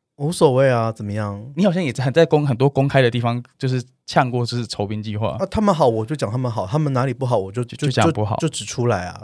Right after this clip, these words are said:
Speaker 1: 他们就要去改进啊，
Speaker 2: 好。
Speaker 1: 我觉得这个很 OK 啊。
Speaker 2: 好，那长荣航空推哪一张？
Speaker 1: 对，对。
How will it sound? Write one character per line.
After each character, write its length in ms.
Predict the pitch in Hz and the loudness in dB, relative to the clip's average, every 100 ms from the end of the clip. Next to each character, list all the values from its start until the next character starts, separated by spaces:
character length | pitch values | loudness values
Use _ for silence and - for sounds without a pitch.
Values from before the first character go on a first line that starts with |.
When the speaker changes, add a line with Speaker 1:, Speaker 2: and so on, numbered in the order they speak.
| 101 | -14
Speaker 1:
他 140 | - 147 | 0 0
们 100 | 135 | 4
就 100 | 139 | 2
要 120 | 131 | 2
去 120 | 123 | 0
改 200 | 131 92 | -4 -4
进 260 | 90 113 95 | -2 -4 -4
啊， 60 | |
Speaker 2:
好。 160 | 92 107 113 | -8 -12 -8
Speaker 1:
我 100 | 110 | -4
觉 120 | 131 | 2
得 120 | 147 | 0
这 180 | - 131 | 0 -4
个 240 | - 104 | -2 -2
很 100 | 104 | -2
OK 300 | 101 104 107 | -4 -4 -2
啊。 240 | 101 95 113 _ _ | -2 -2 -10 _ _
Speaker 2:
好， 180 | - - | -14 -6
那 80 | 123 | -4
长 140 | 120 | -4
荣 40 | 110 | -4
航 80 | 104 | -2
空 140 | 123 | 0
推 160 | - 110 | 2 0
哪 120 | 95 | 0
一 60 | |
张？ 180 | 98 90 | -4 -6
Speaker 1:
对， 240 | 117 | -8
对。 20 | - | -16